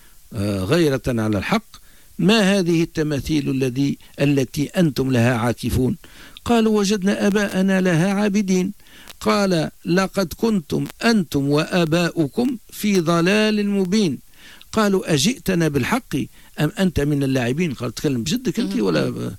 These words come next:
Speaker 1: شبيك؟ معناها بعقلك أنت
Speaker 2: مهم.
Speaker 1: توا؟
Speaker 2: مهم.
Speaker 1: عشان تتكلم؟ أجئتنا بالحق أم كنت من اللاعبين؟" قال: "بل ربكم رب السماوات والأرض الذي فطرهن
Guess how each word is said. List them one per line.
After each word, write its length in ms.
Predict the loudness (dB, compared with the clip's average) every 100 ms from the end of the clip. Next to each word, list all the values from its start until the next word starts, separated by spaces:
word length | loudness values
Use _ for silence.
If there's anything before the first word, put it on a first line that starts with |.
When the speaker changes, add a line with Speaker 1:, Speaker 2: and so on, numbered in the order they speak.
| -16 -16
Speaker 1:
شبيك؟ 380 | -4 -4 -2 -4
معناها 520 | -6 -8 -4 -2 0
بعقلك 440 | -2 -4 -4 -4
أنت 100 | -4
Speaker 2:
مهم. 100 | -4
Speaker 1:
توا؟ 260 | -2 -2 -4 -8
Speaker 2:
مهم. 160 | -10 -6
Speaker 1:
عشان 340 | -2 0 0
تتكلم؟ 300 | 0 -2 -2 -10 -20 -20 -6
أجئتنا 460 | -2 -2 -2 0 0
بالحق 380 | 0 -2 0
أم 120 | 0 2
كنت 240 | 0 0
من 160 | 2 2
اللاعبين؟" 500 | 2 2 0 0 -2 -8 -20 -16
قال: 380 | -2 0 2 2
"بل 320 | 2 0 0 -4 -14 -20 -20 -20 -4
ربكم 920 | 0 2 0 0 0 0 2 0 0 -4 -2
رب 360 | 0 0 0 0
السماوات 800 | 2 0 2 2 2 2 0
والأرض 600 | -2 -2 -2 -2 0 0 -2 -6 -20 -2
الذي 460 | 0 2 2 2 0
فطرهن 840 | 0 0 0 2 2 4 2